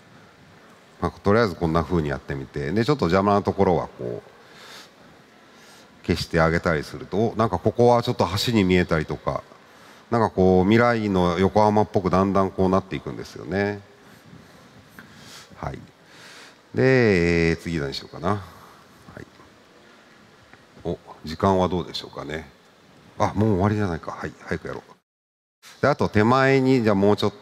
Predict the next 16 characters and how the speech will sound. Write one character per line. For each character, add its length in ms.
と。 180
よ 80
し。 560
ま 100
あ、 20
せ 100
っ 40
か 160
く 280
書 100
き 80
ま 100
し 80
た 60
け 100
ど、 180